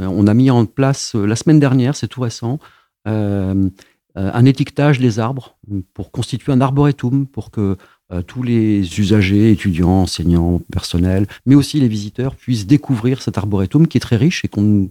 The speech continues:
qu'on ne connaissait pas. Donc voilà, c'est, c'est vraiment, euh, aujourd'hui un souci important. Alors, c'est, une partie est dans le périmètre classé, une autre partie ne l'est pas, mais, euh, la stratégie actuellement, c'est vraiment de conserver au,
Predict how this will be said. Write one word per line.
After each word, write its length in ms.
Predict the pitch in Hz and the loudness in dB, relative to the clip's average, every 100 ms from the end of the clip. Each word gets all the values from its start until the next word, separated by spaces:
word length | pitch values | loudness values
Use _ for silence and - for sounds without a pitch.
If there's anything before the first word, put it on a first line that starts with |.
| - | 0
qu'on 60 | 117 | 0
ne 60 | |
connaissait 340 | 110 131 120 113 | 4 2 2 0
pas. 180 | 104 - _ _ 117 _ _ _ _ - | -4 -8 _ _ -20 _ _ _ _ -2
Donc 80 | 110 | 0
voilà, 180 | 104 95 | 0 0
c'est, 180 | 120 | -2
c'est 140 | 107 131 | -2 0
vraiment, 440 | 117 135 151 151 | 2 4 4 4
euh, 260 | 104 104 104 | 2 0 0
aujourd'hui 400 | 117 113 110 139 | 0 -4 -2 0
un 80 | 120 | 0
souci 380 | - 117 - 110 | -2 -10 -6 -6
important. 460 | 110 107 - 139 - - - | -6 -6 -2 -4 -4 -14 -6
Alors, 220 | 98 - | -6 -6
c'est, 260 | - - - - 107 | -14 -16 -14 -12 -4
une 160 | 170 180 | 2 2
partie 640 | 170 165 - 160 160 151 - - | 2 -2 -2 -2 0 -2 -10 -2
est 300 | 113 113 - _ - | 2 2 0 _ -16
dans 460 | 104 151 151 135 | -2 0 0 -2
le 100 | 113 | -6
périmètre 480 | 104 117 113 110 - | -4 0 0 -2 -4
classé, 480 | 110 110 - 120 151 | -10 -10 -4 0 2
une 220 | 151 123 | 4 4
autre 180 | 127 123 | 2 0
partie 440 | 123 - - 123 | -2 -4 -4 0
ne 240 | 110 110 127 | 4 4 4
l'est 200 | 123 117 | 4 2
pas, 280 | - 101 123 | 0 -2 2
mais, 340 | 107 110 117 95 | 4 4 2 -2
euh, 260 | 90 90 | -4 -2
la 160 | 98 117 | 0 0
stratégie 460 | - 113 113 101 | 0 0 0 0
actuellement, 380 | 110 - 95 98 | -2 -2 -2 -2
c'est 140 | - 110 | -4 -4
vraiment 280 | 95 101 | 0 2
de 80 | 104 | 2
conserver 420 | - 101 104 98 | 0 -2 0 2
au, 100 | 104 | 0